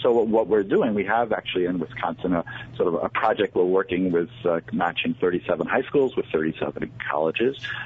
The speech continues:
um, uh, high schools and colleges with thirty-seven nursing homes, um, and, um, Department of Health we're working with there. And then we're gonna replicate, we're gonna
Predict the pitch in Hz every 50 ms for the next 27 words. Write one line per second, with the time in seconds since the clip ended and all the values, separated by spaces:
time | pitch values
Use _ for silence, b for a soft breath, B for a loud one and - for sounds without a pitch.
0 | B B - 90 87 85 85 78 - - 104 98 107 101 92 - - 107 107 -
1 | - 110 95 98 87 - - 90 90 - - 82 - 85 - - 87 87 82 -
2 | 85 76 76 80 80 85 85 - 76 73 - - 95 98 - - - - B B
3 | B B B B B - 98 98 95 95 95 98 98 95 - - 101 98 95 92
4 | 87 90 87 90 85 - - 98 90 90 90 87 85 87 85 85 82 - - 67
5 | 65 - - 78 - - - - 92 90 78 78 - - - - - - 92 87
6 | 82 82 - - 90 90 87 82 98 98 98 104 98 98 101 98 95 92 90 90
7 | 90 85 82 85 92 92 - - 90 - 92 80 - - 85 82 82 80